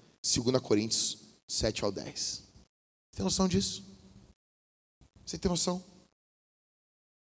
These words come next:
Quando eu li isso aqui, velho, isso foi uma bomba. Isso foi uma bomba. Quase que eu apertei a mão do diabo. Obrigado. Valeu, seu Satanás.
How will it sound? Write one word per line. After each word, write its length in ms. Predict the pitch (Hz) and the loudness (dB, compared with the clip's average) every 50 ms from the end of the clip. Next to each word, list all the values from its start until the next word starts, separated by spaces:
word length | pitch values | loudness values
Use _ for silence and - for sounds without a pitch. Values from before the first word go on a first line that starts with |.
| _ - | _ -8
Quando 180 | - 175 180 170 | -4 -2 2 2
eu 60 | 165 | 2
li 140 | 160 160 175 | 2 2 2
isso 180 | 151 - 165 | 2 2 0
aqui, 200 | 156 - - 160 | 0 -2 -2 -2
velho, 280 | 143 113 117 104 98 95 | 0 2 0 0 0 -2
isso 120 | - - | -6 -6
foi 140 | - - 160 | -4 0 0
uma 60 | 151 | 0
bomba. 600 | 131 104 101 120 139 131 117 101 92 101 107 - - - - - - _ _ _ _ _ _ _ _ _ - | 0 2 2 4 4 4 2 -2 -6 -8 -10 -12 -18 -20 -20 -20 -20 _ _ _ _ _ _ _ _ _ -10
Isso 140 | - - | -8 -8
foi 80 | - 143 | -6 -4
uma 100 | 143 139 | -4 -4
bomba. 480 | 113 98 98 120 123 110 95 - - - - - - - - _ _ _ _ _ _ - - - - - - _ _ _ _ _ _ _ _ _ _ _ _ _ _ _ _ - - _ | -4 -2 -2 -2 -2 -2 -4 -6 -10 -14 -18 -20 -20 -20 -20 _ _ _ _ _ _ -20 -20 -20 -20 -20 -20 _ _ _ _ _ _ _ _ _ _ _ _ _ _ _ _ -20 -14 _
Quase 240 | - 143 156 151 127 | 4 6 6 6 6
que 80 | - | 4
eu 20 | 165 | 2
apertei 280 | - - 135 - 147 | 2 2 2 2 2
a 20 | 131 | 0
mão 140 | 135 139 143 | 2 0 -2
do 100 | 131 127 | -2 0
diabo. 300 | 107 113 107 110 98 95 | 2 4 4 4 2 4
Obrigado. 440 | 107 120 127 120 104 92 - - - - - - - - - - - _ _ _ _ _ - - - _ _ _ - - - - - - _ - - - - - - - - - - - - _ _ _ _ _ - - - | 6 8 8 8 6 2 0 -10 -14 -16 -20 -20 -20 -20 -20 -20 -20 _ _ _ _ _ -20 -20 -20 _ _ _ -20 -20 -20 -20 -20 -20 _ -20 -20 -20 -20 -20 -20 -20 -20 -20 -20 -20 -20 _ _ _ _ _ -16 -2 4
Valeu, 300 | 117 131 139 151 156 143 | 6 8 10 10 10 10
seu 140 | - 143 120 | 8 6 4
Satanás. 680 | - 131 113 131 120 120 107 101 - - - - | 4 4 4 4 4 2 0 -2 -2 -4 -4 -6